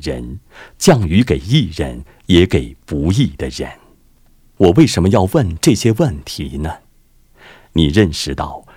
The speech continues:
我们在自己的一生中多么严重地亏缺了上帝的荣耀吗？那就是我问这些问题的目的。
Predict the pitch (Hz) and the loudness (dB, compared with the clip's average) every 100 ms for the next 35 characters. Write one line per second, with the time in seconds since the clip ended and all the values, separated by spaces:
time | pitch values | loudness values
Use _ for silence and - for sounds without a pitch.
0 | - 87 80 104 82 - 95 90 71 73 | 0 2 2 0 0 -2 -4 -4 -4 -2
1 | 87 - 98 92 90 92 101 - _ 110 | -2 0 -2 0 0 0 0 -4 _ 4
2 | 135 120 92 76 117 190 90 - - - | 6 4 2 0 2 2 0 -6 -12 -14
3 | - 131 104 - 107 82 71 - 113 85 | 0 2 2 2 2 2 0 -2 -2 -2
4 | 85 98 73 73 80 64 80 98 135 - | -2 -2 -2 -4 -6 -4 -2 0 -2 -4
5 | - 73 - - _ _ _ _ _ _ | -16 -18 -20 -20 _ _ _ _ _ _
6 | _ - 110 107 104 95 - 80 73 73 | _ 0 2 2 2 0 0 0 0 0
7 | 113 73 98 80 87 127 85 67 - - | -2 0 -2 0 0 2 0 -4 -10 -8
8 | 69 85 85 - - 73 - | -4 -2 -2 -4 -12 -14 -14